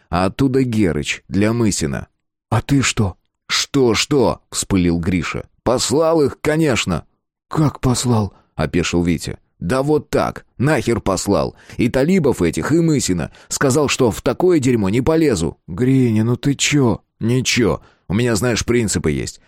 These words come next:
Одно дело бухло мимо таможни проносить, другое — терроризм и наркоторговля. Ты ж сам понимаешь, на кого меня вывели, и все концы на мне замкнутся. Мысин ручки вытрет, Герыч скинет и чист, как депутат.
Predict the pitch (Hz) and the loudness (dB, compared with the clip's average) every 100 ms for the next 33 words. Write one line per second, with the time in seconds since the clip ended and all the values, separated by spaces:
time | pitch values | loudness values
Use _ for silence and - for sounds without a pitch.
0 | _ - 95 117 127 123 110 85 120 120 | _ -4 -2 0 2 4 2 2 0 2
1 | 135 156 113 95 95 104 110 87 78 - | 2 2 0 0 0 0 0 -2 -4 -4
2 | 101 107 101 87 65 58 113 127 143 101 | -2 0 -2 -2 -4 0 0 2 0 2
3 | 117 117 135 156 107 95 113 113 120 123 | 0 2 2 2 0 0 -2 -2 0 0
4 | 117 87 65 - _ _ _ - 147 127 | 2 2 0 -6 _ _ _ -4 -2 0
5 | 170 147 101 117 139 113 71 - 110 120 | 0 0 0 0 0 0 -2 -2 -2 2
6 | 120 104 113 113 113 80 64 - - - | 2 2 0 2 2 2 -2 -8 -6 -2
7 | 117 143 135 160 151 - 131 117 123 107 | 0 2 0 0 -2 0 0 0 0 0
8 | 104 104 104 101 80 65 - _ 92 135 | 0 -2 -2 -2 -4 -8 -10 _ -2 0
9 | 127 120 113 160 - 120 92 80 - 64 | 0 0 2 2 2 0 2 0 -2 -8
10 | 87 131 120 98 - - 180 131 92 165 | -2 0 2 0 -4 -2 0 0 0 0
11 | - 117 95 - - 117 110 113 113 123 | 0 -2 -2 -6 -6 -4 0 0 0 0
12 | 87 - | -2 -4